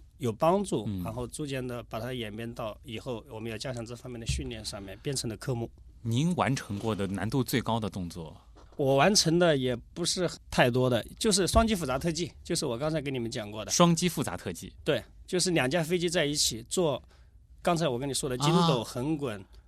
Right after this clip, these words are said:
Speaker 1: 半筋斗翻转。
Speaker 2: 而且是两架飞机一块儿做。
Speaker 1: 一块做，一块做。
Speaker 2: 我们普通人已经觉得不可思议了啊。那这些年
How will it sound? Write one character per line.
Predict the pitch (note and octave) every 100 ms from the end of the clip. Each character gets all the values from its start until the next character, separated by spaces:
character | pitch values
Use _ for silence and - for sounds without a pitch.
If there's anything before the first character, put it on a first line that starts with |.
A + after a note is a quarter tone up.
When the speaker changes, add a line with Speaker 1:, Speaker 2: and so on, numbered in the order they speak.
| -
Speaker 1:
半 | E3+ C#3+
筋 | D#3
斗 | C3
翻 | - E3+
转。 | F3 D3+
Speaker 2:
而 | C3
且 | E3
是 | E3
两 | D#3+ A2+
架 | D#3+
飞 | D3+
机 | D3+ A#2+
一 |
块 | A#2+ C#3
儿 |
做。 | A2
Speaker 1:
一 | F#3+
块 | G#3+
做， | - C#3
一 | B2+
块 | -
做。 | B2 B2 - - - -
Speaker 2:
我 | A2
们 | A2+
普 | A#2
通 | B2
人 | B2+
已 |
经 | G#2+ G#2+
觉 | G#2+
得 | A#2
不 | C#3
可 | - G#2
思 | - B2
议 | C3+ A2
了 | F2
啊。 | G2 F#2 - - - - - - - -
那 | F#3+
这 | G#3 B3
些 | C4
年 | D3+ A2+ D3+